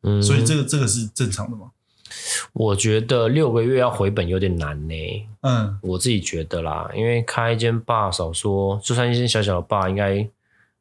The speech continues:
Speaker 1: 六百八百应该跑不掉。
Speaker 2: 嗯。
Speaker 1: 你要六个月回本，我觉得有点难。
Speaker 2: 对，一个月要一百。
Speaker 1: 要净赚一百。
Speaker 2: 对。
Speaker 1: 对，我觉得太难了。
Speaker 2: <laughs>
Speaker 1: 现在一个月营业额有破百的就不错了。
Speaker 2: 嗯。
Speaker 1: 营业额破百哦，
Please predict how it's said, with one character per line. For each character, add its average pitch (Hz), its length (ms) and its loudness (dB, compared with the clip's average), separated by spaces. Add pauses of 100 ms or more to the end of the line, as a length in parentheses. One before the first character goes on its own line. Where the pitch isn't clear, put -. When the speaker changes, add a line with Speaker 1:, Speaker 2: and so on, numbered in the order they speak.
(280)
Speaker 1:
六 107 180 0
百 85 160 0
八 92 160 -2
百 85 220 -2
应 80 60 -4
该 87 120 -2
跑 78 160 -10
不 69 120 -14
掉。 78 280 -6 (220)
Speaker 2:
嗯。 113 420 4 (140)
Speaker 1:
你 92 100 -4
要 101 140 2
六 117 160 4
个 95 100 2
月 104 120 2
回 92 200 0
本， 82 260 -2
我 80 80 -4
觉 80 140 -8
得 78 80 -6
有 80 100 -4
点 80 200 -4
难。 - 200 -12 (240)
Speaker 2:
对， 117 320 -2
一 135 80 -2
个 123 100 0
月 117 180 0
要 117 120 0
一 117 60 -2
百。 - 300 -8 (240)
Speaker 1:
要 92 100 0
净 87 260 0
赚 82 260 -2
一 85 60 -2
百。 - 240 -8 (160)
Speaker 2:
对。 110 260 -4 (360)
Speaker 1:
对， 78 100 -8
我 78 100 -4
觉 80 160 -4
得 80 220 -4 (300)
太 90 100 -4
难 80 220 -4
了。 110 160 -10 (380)
Speaker 2:
<laughs> 147 420 0
Speaker 1:
现 110 160 2
在 113 80 2
一 110 100 2
个 101 140 2
月 107 200 4
营 95 200 0
业 98 240 2
额 85 40 0
有 85 140 0
破 95 240 -2
百 78 220 -2
的 76 220 -4
就 - 180 -4
不 - 180 -10
错 82 320 -4
了。 - 180 -12 (240)
Speaker 2:
嗯。 135 300 6
Speaker 1:
营 123 160 4
业 101 160 4
额 80 120 0
破 90 200 -4
百 - 280 -8
哦， 135 140 -12